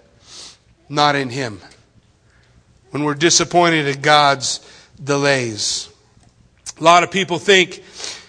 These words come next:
"Hey, we have faith in God, but he's let me down." We didn't have faith in Jesus. We had faith in our own agenda and what our own plans were and what we wanted him to do. So we never really had faith in him.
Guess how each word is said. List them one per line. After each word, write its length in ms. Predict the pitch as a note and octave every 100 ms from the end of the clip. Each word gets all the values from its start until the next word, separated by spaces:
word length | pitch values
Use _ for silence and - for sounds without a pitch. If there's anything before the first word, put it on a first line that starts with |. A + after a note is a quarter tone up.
| _ _
"Hey, 140 | F#3+
we 160 | G3 A#3+
have 180 | A#3+ -
faith 400 | - A#3 B3 G3+
in 140 | A3
God, 360 | A#3 A#3+ A3 D3+ - - - - - -
but 120 | D#3
he's 180 | G#3+ F3+
let 240 | A#3 B3+
me 120 | A#3
down." 500 | A3 A#3+ A#3+ F#3 C3 - - _ _ _ -
We 140 | F3+
didn't 220 | B3+ A#3+
have 180 | A#3 A3+
faith 440 | A#3 A3+ A3 - -
in 260 | G#3 G3+ D#3+
Jesus. 680 | F3+ G3+ D#3 D#3+ - - - _ _ _ _ _
We 100 | -
had 160 | F#3+ E3+
faith 500 | - A#3 A#3+ A3+ F#3
in 180 | G#3 G3+
our 240 | G3+ G#3+
own 200 | A#3 A#3
agenda 480 | A3 D3+ A3 A#3+ G#3
and 240 | E3 E3
what 120 | F#3+ G#3
our 200 | G3+ A3
own 200 | A3+ G#3+
plans 480 | G#3+ A3+ A#3 A3+
were 120 | F#3 F3+
and 80 |
what 120 | F#3 G3
we 100 | G#3
wanted 320 | G#3 A3+ G#3
him 220 | A3+ A3+
to 80 | G#3+
do. 360 | E3 E3+ C3 - - - _ _ _ _ _ _ _ _ _ _ _ _
So 120 | -
we 100 | F#3
never 240 | G3 G#3 G3
really 280 | G#3 G#3+ F3
had 260 | D#3 D3
faith 340 | - F3 D3+ D#3+
in 120 | C#3
him. 360 | D3 C3 A#2